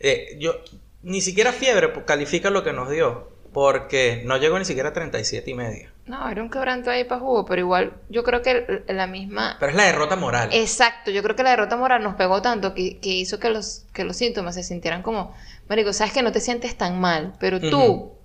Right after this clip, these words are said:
Speaker 2: estás arrecho,
Speaker 1: Sí,
Speaker 2: porque
Speaker 1: es.
Speaker 2: tienes un síntoma, pues.
Speaker 1: Exacto, y que hice todo lo que tenía que hacer,
Speaker 2: Ujú.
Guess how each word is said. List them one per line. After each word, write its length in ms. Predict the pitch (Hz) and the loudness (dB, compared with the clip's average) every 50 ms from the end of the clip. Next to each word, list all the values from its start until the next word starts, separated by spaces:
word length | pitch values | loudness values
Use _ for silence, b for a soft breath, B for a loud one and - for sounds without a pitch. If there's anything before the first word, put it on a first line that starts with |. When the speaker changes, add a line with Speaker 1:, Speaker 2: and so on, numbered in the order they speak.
| - - - - - _ _ - - | -20 -20 -20 -20 -20 _ _ -10 -8
Speaker 2:
estás 260 | 214 196 - 190 180 | -8 -2 0 0 2
arrecho, 540 | 208 202 202 190 175 151 - - - - - - | 2 2 2 2 0 0 -2 -6 -10 -12 -12 -8
Speaker 1:
Sí, 160 | - - - | 2 4 6
Speaker 2:
porque 260 | 226 139 131 123 214 | 6 6 4 2 0
Speaker 1:
es. 100 | 202 202 - - - - - - | 0 -2 -6 -12 -20 -20 -20 -4
Speaker 2:
tienes 300 | - 247 254 208 202 180 | 2 2 2 2 2 -4
un 100 | 196 196 | -8 -4
síntoma, 480 | 190 - 196 180 - 85 82 78 71 - | -4 -2 -2 -2 -4 -6 -6 -6 -4 -2
pues. 300 | - 95 - - - - - | -2 -4 -4 -6 -8 -8 -6
Speaker 1:
Exacto, 340 | 165 151 - 143 - - 143 | -2 0 0 2 2 0 -2
y 40 | |
que 140 | - 151 147 - - - | -2 -2 -4 -4 -6 -4
hice 240 | 180 165 - 240 240 | -2 0 0 0 2
todo 220 | 233 247 247 254 | 4 4 4 6
lo 120 | 247 247 208 | 6 4 2
que 80 | 185 | 2
tenía 280 | 156 156 143 147 160 - | 0 -2 -4 -6 -6 -6
que 60 | 196 | -4
hacer, 400 | 196 185 - 147 143 - - - - | -4 -2 0 0 -2 -2 -6 -12 -12
Speaker 2:
Ujú. 340 | 175 180 180 170 156 160 | -10 -10 -8 -8 -10 -12